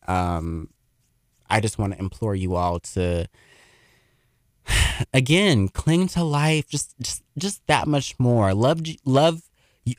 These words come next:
and, and, and, and hold on to your loved ones that much more. Appreciate the dawn of a new day that much more.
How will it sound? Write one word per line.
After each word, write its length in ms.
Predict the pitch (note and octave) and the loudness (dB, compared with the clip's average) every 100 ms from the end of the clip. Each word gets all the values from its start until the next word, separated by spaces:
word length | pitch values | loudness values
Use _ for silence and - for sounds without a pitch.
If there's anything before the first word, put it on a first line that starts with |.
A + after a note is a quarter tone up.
| - | 0
and, 260 | A#2 A2+ - | 2 2 0
and, 240 | A2 A2 A2 | -4 -4 -2
and, 360 | G#2+ G#2+ G2+ - | -2 -2 -6 -4
and 120 | G2+ | -4
hold 280 | G2 C3+ C#3 | 0 0 0
on 200 | C3 C3+ | 0 -2
to 180 | - C3 | -2 0
your 120 | A#2 | 2
loved 280 | A2 A2+ A#2 | 2 0 0
ones 320 | A2+ G#2+ F#2 | 0 0 0
that 240 | G2+ G#2 | 0 0
much 280 | G#2+ G#2+ - | 0 -4 -2
more. 600 | G#2+ G#2 G2+ G2 F#2+ F#2 - _ _ _ A2+ | 0 0 0 0 0 -2 -6 _ _ _ -4
Appreciate 1000 | - - C3+ B2+ D3 C#3 B2+ A#2+ A#2 - _ _ | -2 2 2 2 2 4 4 2 0 -4 _ _
the 100 | G2+ | -2
dawn 340 | F#2 A2 A2 A2+ | 2 4 4 2
of 120 | F#2+ | 2
a 40 | |
new 220 | G2+ A#2 | 2 2
day 240 | A2 A2 A2 | 2 2 4
that 220 | G2+ G2+ | 2 0
much 240 | G#2 - | -2 -2
more. 640 | G#2+ G#2 G#2 G2+ F#2+ F#2 | 0 0 2 0 0 -2